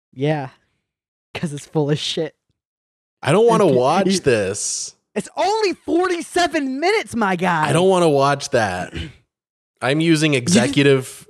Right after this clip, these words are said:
Speaker 2: uh,
Speaker 1: did you
Speaker 2: privilege.
Speaker 1: wa-, no, you can't do that.
Speaker 2: I'm
Speaker 1: You
Speaker 2: using
Speaker 1: can't
Speaker 2: executive
Speaker 1: do that.
Speaker 2: privilege.
Speaker 1: What do you,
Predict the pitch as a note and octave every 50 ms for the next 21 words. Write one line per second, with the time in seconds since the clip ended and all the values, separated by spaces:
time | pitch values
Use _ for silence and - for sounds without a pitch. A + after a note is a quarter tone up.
0 | - - A#2 A2+ G#2+ G#2 G#2 G2+ - - - A#2 A2 G#2 A2 - - - F4 D#4+
1 | D#4+ - - - - - - F#4 G4+ G4+ G4 G4 G#4 E4 - D#4+ F#4+ G#4 G#4 G4+
2 | F#4 F#4 G#4 A4+ B4+ A#4+ A4 G4+ D#4+ C4 A3 G#3 G3 E3+ - C3+ C#3+ D#3 E3+ F3
3 | F#3 F#3 F#3 F3 E3 D#3+ D#3+ E3 E3 E3+ F3 F3+ - - F3 E3+ E3+ - D3 B2
4 | A2+ A2+ B2 C#3 - - - - _ _ _ _ _ - - E4 F#4+ A4 A#4+ A#4+
5 | B4